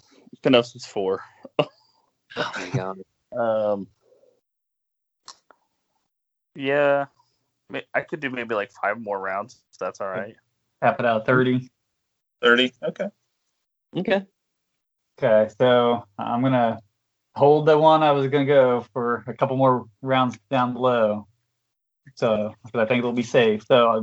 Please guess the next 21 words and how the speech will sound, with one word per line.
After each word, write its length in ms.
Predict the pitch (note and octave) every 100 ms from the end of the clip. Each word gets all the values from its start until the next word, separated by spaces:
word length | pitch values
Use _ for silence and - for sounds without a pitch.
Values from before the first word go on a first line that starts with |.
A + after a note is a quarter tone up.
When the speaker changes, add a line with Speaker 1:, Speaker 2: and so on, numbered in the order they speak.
| G#2+
Speaker 3:
for 60 | C3+
this 240 | E3 E3
one, 500 | D#3 C3 B2+ A#2+ A2+ _ _ _ _ - -
I'm 680 | - - - B2+ B2+ B2 -
a 20 | B2+
little 200 | D3 D3+
more 340 | D3+ D3+ C#3
likely 460 | C#3+ C#3+ C3+ C#3+ C3+
to, 400 | C3 B2 A2+ - _ _ _ A#2+
to 140 | A#2+
be 260 | A#2 B2+ A2+
chosen, 640 | - D3 B2 G#2+ G#2 G#2 G#2+ -
but 80 | A2
I'm 100 | D#3
gonna 140 | D#3+
go 300 | C#3 C3 C3
a 80 | B2+
tag 400 | G#2+ D#3 D#3+ E3
team, 580 | - C#3 A#2+ A#2 A#2 A2 _ _ _ _ _ _ _ _ _ _ -
the 80 | A2+
Legion 720 | A2+ B2 C3+ D3+ E3 E3+